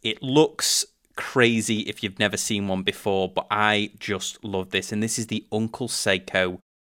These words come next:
razor wire bracelet. I've actually got one on my, uh, the new Seiko speed timer here. I've got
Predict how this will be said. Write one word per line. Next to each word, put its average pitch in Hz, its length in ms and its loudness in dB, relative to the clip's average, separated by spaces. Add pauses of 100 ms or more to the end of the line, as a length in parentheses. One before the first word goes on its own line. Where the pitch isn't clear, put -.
(200)
razor 98 560 0
wire 92 640 2 (840)
bracelet. 185 600 0 (300)
I've 104 100 2
actually 120 360 0
got 98 320 2
one 101 340 2
on 98 500 2
my, 95 680 2 (520)
uh, - 60 -14 (240)
the 104 140 -2
new 101 240 -2 (100)
Seiko 101 600 0
speed - 380 -2
timer 98 360 0
here. 113 380 4
I've 101 200 -2
got 101 280 4